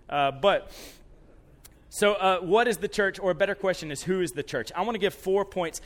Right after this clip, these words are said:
And as you hear these points that we're talking through in Scripture, I want you to think about the importance that God himself puts on our meeting together as believers. So number one, when you join Christ, you join his people. You're not joining a program. You're not adding a to-do.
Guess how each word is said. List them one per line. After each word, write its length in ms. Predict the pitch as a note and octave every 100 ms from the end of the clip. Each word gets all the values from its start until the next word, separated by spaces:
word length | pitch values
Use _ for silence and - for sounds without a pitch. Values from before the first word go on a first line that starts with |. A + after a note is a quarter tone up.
| - -
And 140 | F3
as 140 | F3+
you 80 | F#3+
hear 340 | F3 A#3+ C#4 C#4
these 220 | B3 G#3
points 380 | - A#3 A3 G#3
that 100 | F#3
we're 60 |
talking 340 | E3+ G3 G3+ F#3
through 120 | G3
in 100 | F3
Scripture, 440 | - G3+ G3 C#3+ - - -
I 60 |
want 140 | E3+ F3+
you 80 |
to 80 | F3+
think 240 | - A#3 A#3
about 240 | F#3+ E3
the 80 | E3+
importance 580 | D3+ - F#3+ G3 F3 -
that 260 | C#3+ G#2
God 280 | D#3+ D3+ E3
himself 360 | D#3+ D3 D#3+ - -
puts 340 | G3 G3+ - -
on 240 | C#3 C3+
our 280 | - C#3+ D#3
meeting 360 | D3+ D#3+ D3+ C#3
together 360 | C3+ C3 A#2+
as 100 | A2+
believers. 500 | F#2 A2 G#2+ - - - - -
So 160 | F3+
number 320 | E3+ F3+ G3+ A3
one, 320 | G3 C#3 A2+ - -
when 260 | D#3+ G3 G#3+
you 140 | A#3
join 480 | D#3+ F#3 G#3+ A3 G#3
Christ, 500 | - G3 F#3+ - E3
you 220 | F#3 G#3
join 400 | D3 F3+ F#3 F3
his 260 | D#3+ C#3 - -
people. 400 | - A3 - - - - - - - -
You're 100 | F3
not 260 | F#3+ F#3+
joining 360 | D3+ G3 G3+ F3+
a 40 |
program. 760 | - - G#3+ G3+ D3 G#2+ E2+ C2 - -
You're 140 | E3+
not 160 | F3+ F3+
adding 360 | E3 F3 F#3 F#3+
a 60 |
to-do. 300 | F#3 F3+ D3+